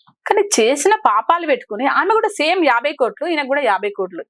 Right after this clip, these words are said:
ఇదేందో వాళ్ళ అదృష్టమో దురదృష్టమో మరి, తెలంగాణ ప్రజలకు చేసిన పాపమేమో. వాళ్ళు తెలంగాణ ప్రజలకు ఎంత పాపం చేసిండ్రు, అదంతా వాళ్ళని వెంట పడుతుందని నేను అనుకుంటున్నా. ఆమె యాభై కోట్లలోనే ఫస్ట్ ముందుకెళ్ళింది, ఈయన కూడా సేమ్ యాభై కోట్లలోనే ముందుకెళ్ళిండు. ఈ రేస్ కేసులో ఆమె లిక్కర్ కేసులో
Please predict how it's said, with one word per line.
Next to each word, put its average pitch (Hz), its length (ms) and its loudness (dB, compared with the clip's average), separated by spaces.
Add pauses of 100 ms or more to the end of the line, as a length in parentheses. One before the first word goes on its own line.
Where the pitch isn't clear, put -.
ఇదేందో 277 260 2
వాళ్ళ 226 180 0
అదృష్టమో 294 500 -4
దురదృష్టమో 190 480 -2
మరి, 170 200 -2 (260)
తెలంగాణ 226 400 2
ప్రజలకు 202 420 0
చేసిన 214 240 2
పాపమేమో. 185 640 -2 (840)
వాళ్ళు 170 200 2
తెలంగాణ 247 420 0
ప్రజలకు 226 340 0
ఎంత 208 140 0
పాపం 220 400 -2
చేసిండ్రు, 214 320 0
అదంతా 254 200 0
వాళ్ళని 247 200 -2
వెంట 208 140 -4
పడుతుందని 202 440 -4
నేను 202 160 -8
అనుకుంటున్నా. 180 500 -4 (340)
ఆమె 262 220 0
యాభై 339 260 0
కోట్లలోనే 269 540 0
ఫస్ట్ 226 280 -4
ముందుకెళ్ళింది, 196 600 -2
ఈయన 262 100 -2
కూడా 392 160 2
సేమ్ 320 300 -2
యాభై 247 220 0
కోట్లలోనే 233 420 -2
ముందుకెళ్ళిండు. 190 580 -4
ఈ 214 100 0
రేస్ 208 180 0
కేసులో 175 400 -6 (600)
ఆమె 240 180 0
లిక్కర్ 240 280 0
కేసులో 196 360 -2